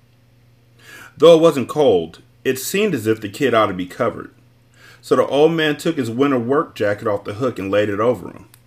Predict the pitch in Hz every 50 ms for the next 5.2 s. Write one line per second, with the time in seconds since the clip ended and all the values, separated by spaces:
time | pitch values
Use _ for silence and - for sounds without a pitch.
0 | _ _ _ _ _ _ _ _ _ _ _ _ _ _ _ _ _ _ - 113
1 | 127 131 120 104 95 101 107 110 110 - - - 101 101 98 101 98 87 78 -
2 | - - _ _ _ _ _ _ _ _ _ _ _ _ _ _ _ _ _ _
3 | _ _ _ _ _ _ - - - - _ - 110 110 - - - 143 156 160
4 | 160 160 156 143 117 98 110 123 131 135 135 - 139 135 139 - 127 110 98 92
5 | 92 92 90 -